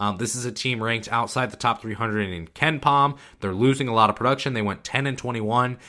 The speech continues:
and a bad mac last season. Uh, so for that reason, I've got Central Michigan ranked pretty low here, uh, on my rankings. Uh, they, they were a little plucky. They lost to Minnesota by eight. You, you beat Michigan by two.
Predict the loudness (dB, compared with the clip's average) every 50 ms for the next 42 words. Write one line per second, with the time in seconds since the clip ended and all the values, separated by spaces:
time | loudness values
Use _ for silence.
0 | -18 -10 -8 -6 -6 -6 -4 -2 2 4 6 6 6 4 2 2 0 0 0 0
1 | -4 -12 -18 -20 _ _ -4 0 2 2 2 0 -2 -2 0 0 2 2 0 0
2 | -2 -4 -8 -14 -20 -20 -8 -2 0 2 2 0 0 2 2 2 2 2 2 4
3 | 6 6 4 6 4 4 4 4 2 2 0 0 -2 -6 -10 -18 -8 -4 -2 0
4 | 2 0 0 0 -2 -4 -4 -4 -4 -4 -4 -4 -4 -4 -4 -4 -6 -6 -6 -6
5 | -4 -4 -4 -6 -12 -12 -8 -6 -4 -4 -4 -2 -2 -2 -2 -4 -6 -6 -6 -4
6 | -4 -6 -8 -12 -18 _ _ _ -10 -8 -6 -6 -6 -8 -8 -10 -10 -8 -6 -6
7 | -2 0 0 0 2 2 0 0 0 -2 -10 -14 -20 -14 -6 -2 -2 -2 2 2
8 | 2 2 2 2 2 4 4 6 8 8 8 8 10 10 8 8 8 6 6 4
9 | 4 4 4 2 0 0 -2 -4 _ _ -2 0 2 6 6 6 6 6 4 0
10 | -2 -2 0 0 2 4 4 4 6 4 4 4 4 2 2 0 -2 -4 -8 _
11 | _ _ _ -18 -16 -8 -2 0 2 2 2 2 0 0 2 2 0 0 0 0
12 | -2 -2 0 -2 -2 0 2 2 2 0 0 0 0 0 0 -2 -4